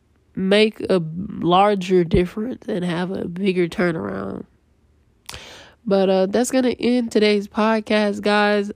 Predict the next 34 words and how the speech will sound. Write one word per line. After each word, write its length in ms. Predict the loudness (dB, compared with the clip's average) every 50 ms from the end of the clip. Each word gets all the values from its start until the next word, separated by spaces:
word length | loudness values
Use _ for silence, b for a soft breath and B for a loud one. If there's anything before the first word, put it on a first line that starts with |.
| 0
I 200 | 2 2 4 4
hope 360 | 4 4 4 4 2 2 -2 _ _ _ _ _ _ _ -4
that 540 | 0 2 4 4 4 2 0 0 -2 -4 -6 _ _ _ _ _ -20 -20 -20 -8 0
there's 280 | 2 4 4 4 4 2
something 680 | 0 2 2 2 2 2 0 0 0 0 0 0 -2
or 160 | -2 -2 -2
a 40 | -2
message 480 | 0 0 0 0 0 0 -2 -2 0 0
in 220 | 0 0 0 0
this 300 | 0 0 0 -2 -2 -2
that 220 | -4 -2 -2 -2 -4
someone 280 | -2 -2 0 0 0
else 160 | 0 0 -2
could 140 | -4 -8 -6
take 200 | -4 -4 -4 -4
away 280 | -2 -2 -2 -2 -2 -4
from. 420 | -4 -4 -4 -2 -2 -2 -4 -4 -6 B B B B B B B
If 160 | B 0 2
I 120 | 2 2 2
sound 360 | 2 2 2 4 2 2 0
congested, 840 | 0 -2 -2 2 2 2 2 2 0 -2 0 2 2 2 2 -2 -4 _ _ _ _ _ _ _ _ _ _ 0
my 180 | 2 4 4
allergies 400 | 4 4 2 0 0 0 0 2
have 200 | 2 4 2 4
been 160 | 2 0 0
really 380 | 0 0 0 2 2 4 2 2
bad, 420 | 2 0 0 0 0 0 0 -2
and 100 | -4 -4
so 340 | -6 -2 -2 0 0 0 0
I'm, 260 | 0 0 0 -2 -2
like, 260 | -2 -2 -2 -2 -4 -2
really 420 | -2 0 0 2 2 0 0 -2
stuffed 540 | -4 -8 -8 -4 -2 -2 -2 -2 -4 -6 -6
up. 280 | -6 -6 -6 -8 -10